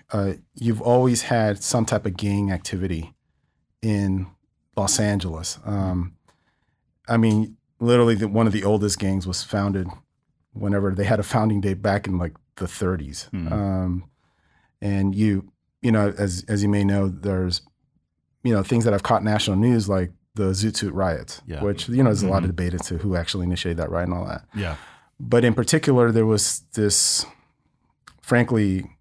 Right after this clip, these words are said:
Speaker 1: quite unfortunate set of circumstances where you have segregation that concentrates poverty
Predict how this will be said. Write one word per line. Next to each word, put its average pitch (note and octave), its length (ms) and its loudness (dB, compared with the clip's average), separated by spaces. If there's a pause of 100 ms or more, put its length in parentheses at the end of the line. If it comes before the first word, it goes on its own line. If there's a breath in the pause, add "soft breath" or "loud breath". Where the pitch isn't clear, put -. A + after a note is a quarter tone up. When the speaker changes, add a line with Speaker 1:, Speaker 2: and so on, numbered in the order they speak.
(1500)
Speaker 1:
quite A#2+ 600 2 (540 loud breath)
unfortunate B2+ 640 4
set B2 200 4
of A2+ 60 2
circumstances G2+ 840 0
where G#2 140 0
you F#2+ 140 0
have G2 520 0 (600)
segregation A#2 840 4
that G2 180 0
concentrates A2+ 760 0
poverty F#2+ 600 -2